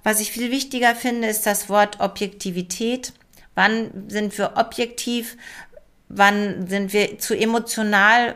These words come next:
Also wie, wie können wir die Dinge betrachten? Und ich finde, das ist ein ganz gutes Wort in der jetzigen Zeit, weil es oft vergessen wird, dass man auch Dinge aus einer höheren Perspektive anschauen kann. Also ich stelle mir dann immer vor,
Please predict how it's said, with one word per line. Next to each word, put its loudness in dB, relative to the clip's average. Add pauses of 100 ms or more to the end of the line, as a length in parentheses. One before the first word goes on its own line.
Also -4
wie, -2
wie -8
können 0
wir 0
die -6
Dinge -2
betrachten? -2
Und -6
ich -12
finde, -2
das -8
ist -6
ein -4
ganz -4
gutes -8
Wort 4
in -4
der 0
jetzigen -4
Zeit, 0 (440)
weil 0
es -4
oft 2
vergessen 2
wird, 0
dass 0
man 0
auch 0
Dinge 0
aus -2
einer -2
höheren 0
Perspektive -2
anschauen -6
kann. -6 (420)
Also 0
ich -2
stelle 0
mir 2
dann 2
immer 0
vor, 2